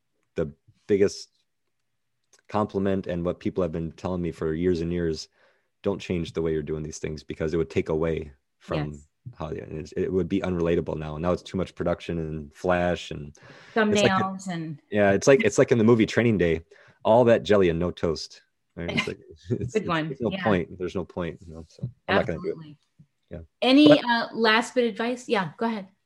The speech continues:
Speaker 1: That's what I was gonna say. So you asked about courses.
Speaker 2: Yeah.
Speaker 1: So, um, on my website, it has the links to all of the courses I recommend. So if you're in San Diego or Southern California,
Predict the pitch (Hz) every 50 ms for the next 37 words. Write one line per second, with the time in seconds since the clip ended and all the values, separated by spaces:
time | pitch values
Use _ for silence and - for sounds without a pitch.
0 | _ - 127 139 135 147 113 95 104 - - 113 107 - - 131 120 127 - -
1 | 113 98 - - 113 104 - - 85 82 - - - _ - - - - 254 285
2 | 262 175 147 - - - - 90 - - 196 196 92 87 87 82 85 85 - _
3 | _ _ _ - 104 117 139 151 139 131 123 123 123 - - 101 95 95 95 -
4 | - _ _ _ _ _ _ _ _ _ - - 95 92 120 117 104 - - 95
5 | 82 85 98 127 120 98 90 - _ - - - - - - _ _ _ _ _
6 | - - - - - 107 107 117 110 95 104 - - 113 107 95 - 95 92 90
7 | 90 90 - - 87 87 85 80 78 76 - - 90 85 - 110 127 143 139 123
8 | - - - - - - 117 113 113 110 110 101 90 82 90 - 90 90 101 -
9 | - - 110 101 104 95 - - 95 90 - - 104 98 95 85 82 80 82